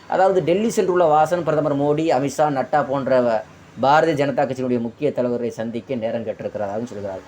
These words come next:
அது ஏன்னா அவருடைய ஜி கே வாசன், தமிழ் மாநில காங்கிரசினுடைய தலைவர் ஜி கே வாசனுடைய அரசியல் தளத்தை வலுப்பெறுவதற்காகவா தமிழகத்தில்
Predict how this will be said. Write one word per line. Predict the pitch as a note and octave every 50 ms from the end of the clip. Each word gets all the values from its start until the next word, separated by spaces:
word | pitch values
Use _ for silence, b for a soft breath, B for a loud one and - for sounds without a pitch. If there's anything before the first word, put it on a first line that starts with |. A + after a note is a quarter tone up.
| - - -
அது | - G#2+ A#2
ஏன்னா | B2+ C#3+ E3 F3 E3 D#3+ F3 G3 F#3+
அவருடைய | D#3 C#3+ D#3+ F3+ F#3 F3+ - F3 F3 F3+ E3+ - - - - - - - B2
ஜி | B2 F3 A3+ -
கே | G#3+ A3+ G#3+
வாசன், | F3+ F3 E3+ E3 F3 D#3
தமிழ் | B2 D3 D#3+ F3+
மாநில | F#3 F3+ F3 F3 E3+ E3+
காங்கிரசினுடைய | D#3 - D3+ D3+ D#3 D3+ D#3 D3 D3 D3 C#3+ C#3 C#3+ C#3+ C#3 B2 -
தலைவர் | C#3 C#3 D#3 D#3+ F3 E3+ D#3
ஜி | A#2 C#3 F3 D#3+
கே | D#3+ F3 E3
வாசனுடைய | D#3 D3+ C#3 D3 C#3+ C#3+ C#3 C#3
அரசியல் | C#3 C3 - - B2+ D3+ D#3 D3+ - D#3 D3 B2
தளத்தை | - C3+ C3 B2+ - E3 C#3+
வலுப்பெறுவதற்காகவா | B2 C3 D3+ E3+ - D#3 D3 C#3+ C#3 C3+ B2+ A#2 - A#2 A2+ A#2 A#2 A#2 A#2+ A#2+
தமிழகத்தில் | A#2 A#2 A#2 A#2 A2+ A2 - - C3 C3+ B2 G2